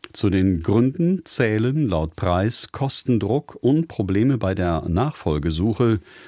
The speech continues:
wenn Inhaber in den Ruhestand gehen. Viele qualifizierte Menschen ziehe es in die Industrie.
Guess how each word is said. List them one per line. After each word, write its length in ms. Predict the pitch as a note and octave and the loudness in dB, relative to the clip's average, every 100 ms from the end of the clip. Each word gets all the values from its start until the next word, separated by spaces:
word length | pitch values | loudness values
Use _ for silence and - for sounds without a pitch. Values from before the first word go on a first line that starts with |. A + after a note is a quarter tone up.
| - | -8
wenn 220 | F2+ F2+ | 0 0
Inhaber 540 | - C#3+ D3 A2 G#2+ G#2+ | 2 0 0 0 0 0
in 120 | G2 | 2
den 160 | G2+ F#2+ | 2 2
Ruhestand 680 | G2+ C#3 G#2 - C2 B1 | 0 -4 -4 -6 -6 -4
gehen. 300 | - C2 A1+ - _ - - - - | -4 -4 -6 -10 _ -20 -20 -20 -18
Viele 360 | - D3 C#3+ | -2 0 0
qualifizierte 920 | - - C#3 C3+ - G2+ - G#2 G#2 | 0 -4 -2 -2 -2 -4 -2 0 0
Menschen 420 | F2+ F2 F2+ G2+ E2+ | 0 0 0 -2 -2
ziehe 400 | - A#2 F#2+ F#2+ | -4 -2 -2 0
es 240 | F#2+ - | -2 -4
in 240 | - D#2+ | -4 -4
die 140 | D2 E2+ | -2 -4
Industrie. 840 | D#2+ D2+ D2+ D#2+ - - D2+ | -4 -4 -2 -4 -8 -6 -6